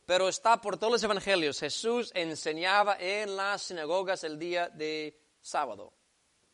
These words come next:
Después vemos una mujer afligida. Leemos acerca de ella en verso once. "He aquí, una mujer que tenía espíritu de enfermedad, dieciocho años,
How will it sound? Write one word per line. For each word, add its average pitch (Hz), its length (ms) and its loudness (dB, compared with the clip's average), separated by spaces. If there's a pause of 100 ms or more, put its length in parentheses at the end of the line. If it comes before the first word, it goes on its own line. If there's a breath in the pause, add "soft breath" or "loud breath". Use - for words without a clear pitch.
(960)
Después 170 640 2
vemos 202 720 0 (100)
una 180 180 -2
mujer 175 400 0
afligida. 151 560 -4 (1120 soft breath)
Leemos 247 440 4
acerca 202 260 2
de 165 120 4
ella 180 100 4
en 160 100 -2
verso 175 220 -2
once. 165 400 -4
"He 185 160 4
aquí, 208 480 0 (340)
una 262 220 0
mujer 196 520 4
que 196 140 0
tenía 202 360 -2
espíritu 254 1200 -4 (260)
de 214 640 -2 (280)
enfermedad, 147 840 -2 (460)
dieciocho 160 640 0
años, 135 580 -2